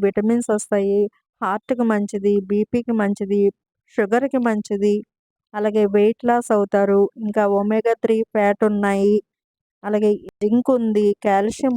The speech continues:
ఉంది, ఇలా చాలా రకాలు ఉన్నాయండి వీటిలన్నిటిలోనూ. ఇది ఎవరికైనా సరే యూజ్‌ఫుల్ అవుతుందన్నమాట. పిల్లలకైనా, పెద్దవాళ్ళకైనా, ప్రెగ్నెంట్ లేడీస్‌కైనా, అలాగే పాలిచ్చే తల్లులకైనా, ఎవరికైనా సరే తీసుకోవచ్చు.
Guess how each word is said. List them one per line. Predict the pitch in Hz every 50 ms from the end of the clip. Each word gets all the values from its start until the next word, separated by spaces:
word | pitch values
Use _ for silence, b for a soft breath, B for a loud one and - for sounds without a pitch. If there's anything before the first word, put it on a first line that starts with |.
| 240
ఉంది, | 220 208 208 220 214 202 185 190 208
ఇలా | 220 226 220 - -
చాలా | 220 202 202 208 220 240 254
రకాలు | 247 - 254 247 247 233
ఉన్నాయండి | 220 220 220 214 208 208 208 240 269 285 -
వీటిలన్నిటిలోనూ. | 480 440 - 453 208 196 196 202 208 208 - 214 202 202 202 208 208 240 320 392 _ _ _ _ _ _ _ _ _ _ -
ఇది | 226 220 226 240 240 226 208
ఎవరికైనా | 202 214 226 233 - 247 233 247 269 277 -
సరే | 269 254 277 302 311 294 - 220 214
యూజ్‌ఫుల్ | 214 226 240 - - - 294 285 269 247
అవుతుందన్నమాట. | 226 226 - 233 220 214 208 202 202 196 196 190 233 262 - -
పిల్లలకైనా, | 233 214 214 214 214 214 208 - 202 202 208 220 233 247 240 -
పెద్దవాళ్ళకైనా, | 220 202 185 214 208 208 214 214 208 208 - 208 208 208 220 240 247 262 _ _ _ _ _ _ _ _ -
ప్రెగ్నెంట్ | 202 214 202 202 226 240 240 240 226 233 220
లేడీస్‌కైనా, | 214 214 214 220 - - - 208 202 208 208 220 233 247 - - _ _ _ _ 190 202
అలాగే | 202 208 202 208 202 202 - 214
పాలిచ్చే | 202 202 208 214 220 - - 226 214 208 208 -
తల్లులకైనా, | 208 196 202 202 214 214 - 214 202 208 208 214 233 254 285 _ _ _ _ _ _ _ -
ఎవరికైనా | 190 202 202 226 247 240 - 247 254 262 262 -
సరే | 254 240 262 294 339 339 - _ _
తీసుకోవచ్చు. | - 233 214 214 - - 226 220 208 208 - - 277